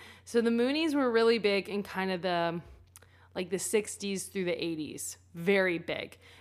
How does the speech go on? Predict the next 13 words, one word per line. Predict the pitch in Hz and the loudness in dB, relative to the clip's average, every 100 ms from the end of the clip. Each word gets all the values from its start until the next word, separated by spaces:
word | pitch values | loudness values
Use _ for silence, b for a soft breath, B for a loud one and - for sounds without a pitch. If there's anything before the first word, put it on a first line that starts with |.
| B | B
They've | 240 233 | 4 4
kind | - 233 240 233 | 2 -2 2 2
of | 190 | 2
gotten | 202 180 170 170 165 | 2 2 0 -6 -6
a | 175 | -6
little | 170 170 170 170 | -4 -2 -2 0
less, | 165 160 147 - - - - b b b b b b b b - | 0 -2 -4 -8 -6 -8 -12 b b b b b b b b -6
um, | 202 180 165 | -2 -2 -4
present | - 170 165 190 220 - | -4 -2 -2 -4 -6 -4
in | 202 | -2
the | 180 | -2
U | 165 170 156 | -2 -2 4
S | 185 339 - - - | 6 6 2 -6 -6